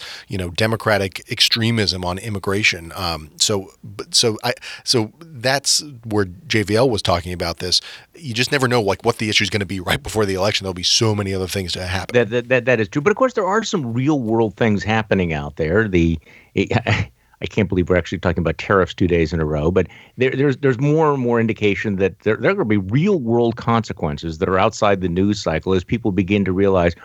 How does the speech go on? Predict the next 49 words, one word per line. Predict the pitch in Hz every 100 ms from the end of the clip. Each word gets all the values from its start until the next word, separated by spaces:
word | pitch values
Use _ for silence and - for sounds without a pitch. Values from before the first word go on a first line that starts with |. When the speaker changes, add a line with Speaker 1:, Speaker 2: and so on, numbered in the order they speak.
| - -
Speaker 2:
Wow, | - 135 98 92 - _ - -
president's | 226 262 220 127
about | 143 160 -
to |
impose, | 117 120 117 151 139 117
uh, | 110
tariffs | 113 143 165 -
on | 110
cars, | - 131 139
which | 120 104
will | 107
add | 113 107
five | - 117 143 165
thousand | - - 165 147
dollars, | 127 - 208 110 87
you | 110
know, |
to | 113
the | 104
cost | 127 123 -
of | 110
the |
car | - 156
that | 175 120
I | 101
wanted | 101 95 92 90 82
to | 90
buy. | 78 73 95 117
Uh, | 92 - - - -
the, | 95 104 104 101
uh, |
the | 95 104
Europeans | 110 135 - 127 127 110
and | 98
the |
Japanese | 90 107 104 107 117 113
have | 92
decided | 90 113 104 110 98
to | 95
sign | 113 107
a | 101
trade | 98 113 110 107
deal | 113 107
that | 92
totally | - 127 139 139
cuts | - 110 -
the | 113
Americans | 98 95 95 92 101 85 85 -
out. | 80 113